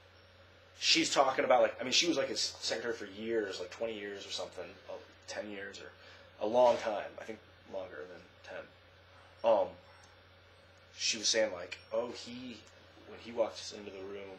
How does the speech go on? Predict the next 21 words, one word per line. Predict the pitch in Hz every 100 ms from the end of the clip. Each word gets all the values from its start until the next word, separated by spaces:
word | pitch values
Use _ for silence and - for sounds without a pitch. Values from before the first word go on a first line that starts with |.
| 95
no | 95
one | 95 95
talked. | 95 92 87 - - - 95 - - -
When | 92
he | 101
walked | 98 95
into | 104 -
the |
room, | 95 95 95 90
no | 87
one | 80 80
talked." | - 76 55 - - - - - -
And | -
she's, | - 107 - - - - - - - - - - -
people | -
fell | - -
silent. | - - 80 82 - - - - - - - - - - - - - - - - - - - - - - - -
And | 95
she | - 101
sat | - 98 95 110
there, | 76 58 -